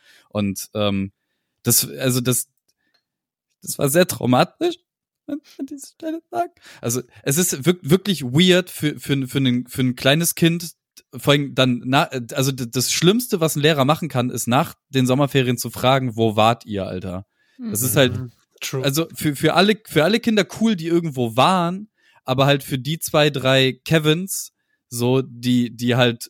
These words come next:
Speaker 1: Broke-Ass-Scheiß zu Hause gesessen haben und irgendwie sich mit Videospielen, äh, über Wasser gehalten haben, ist es halt die erste, erste, zweite, dritte Klasse voll egal, weil du checkst es nicht so. Aber später, wenn das passiert, ist es r-,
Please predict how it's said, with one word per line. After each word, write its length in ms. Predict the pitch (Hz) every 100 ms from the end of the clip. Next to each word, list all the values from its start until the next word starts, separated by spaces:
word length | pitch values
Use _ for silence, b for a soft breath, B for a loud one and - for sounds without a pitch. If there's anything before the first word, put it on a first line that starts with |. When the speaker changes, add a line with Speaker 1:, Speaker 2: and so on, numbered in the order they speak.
| 127
Speaker 1:
Broke-Ass-Scheiß 1200 | 110 135 156 - 135 135 - - 139 143 - -
zu 140 | -
Hause 320 | 127 139 139 123
gesessen 460 | 113 113 110 107
haben 260 | 107 110 120
und 220 | 117 110
irgendwie 280 | 120 117 117
sich 200 | 117 113
mit 160 | 113
Videospielen, 760 | 117 147 147 - 117 110 113 135 b b b b
äh, 80 | 107
über 260 | 113 113 107
Wasser 280 | 131 165
gehalten 400 | 120 104 104 107
haben, 320 | 104 101 113 127 b b
ist 160 | - 131
es 140 | 139
halt 240 | 131 113 - _ _ _ _ _ _ _ _ _ _ _ _
die 160 | -
erste, 380 | 156 233 - 175
erste, 280 | - 185 165
zweite, 240 | - 175
dritte 240 | 160 165 175
Klasse 260 | 160 -
voll 240 | 135 170 160
egal, 300 | 131 156 127
weil 80 | 110
du 100 | 113
checkst 340 | - - - -
es 160 | 113 -
nicht 180 | 92 -
so. 220 | 101 95 B B
Aber 180 | - 120
später, 520 | 117 - 208 196 160
wenn 100 | 127
das 120 | 123
passiert, 480 | - 120 - 120 131 - B B
ist 160 | 131 -
es 160 | 113
r-, 240 | - 123